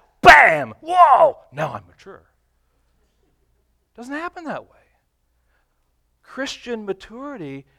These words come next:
is a day-by-day steady process in growth in Christ-likeness.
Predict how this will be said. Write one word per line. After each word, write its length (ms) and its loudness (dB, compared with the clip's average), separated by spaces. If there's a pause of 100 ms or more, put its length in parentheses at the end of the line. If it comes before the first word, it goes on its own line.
(140)
is 180 -16
a 180 -10 (220)
day-by-day 840 -10
steady 520 -20
process 800 -20
in 100 -20
growth 500 -14
in 100 -20
Christ-likeness. 1080 -20